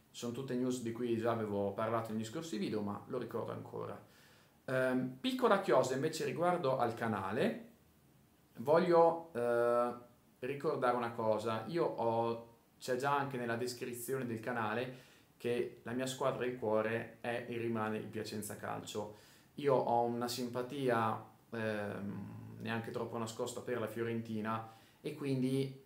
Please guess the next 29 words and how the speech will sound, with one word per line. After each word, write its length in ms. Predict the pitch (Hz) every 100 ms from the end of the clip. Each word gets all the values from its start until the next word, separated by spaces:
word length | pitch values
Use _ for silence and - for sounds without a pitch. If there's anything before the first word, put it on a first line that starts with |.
| -
seguirò 540 | - 131 139 131 123
anche 300 | 120 117 123
le 80 | 117
sue 180 | - 117
partite. 880 | 113 113 156 135 - 107 113 - - _ -
Parlerò 480 | 117 127 143 139
soprattutto 600 | - 135 131 131 127 127
però 220 | 123 120 117
delle 160 | 113
partite 460 | 110 117 113 131 -
della, 560 | 110 104 101 104 104 104
della 260 | 107 104 104
Fiorentina, 480 | 107 104 107 110 98
non 220 | 110 120
le 120 | 110
notizie 580 | 107 104 104 104 110 -
del 140 | 110 110
mercato, 880 | 110 110 - 101 101 104 104 104
insomma. 360 | 101 - 110 104 - - - - - -
Ehm, 720 | 120 110 107 104 104 101 -
quello 200 | 131 120
che 100 | 120
mi 80 | 127
interessa, 720 | 127 127 127 - 113 110 107 - - - -
mm, 480 | 104 104 104 104 104
di 120 | 117
più 240 | 117 113 110
è 120 | 107
il, 120 | 104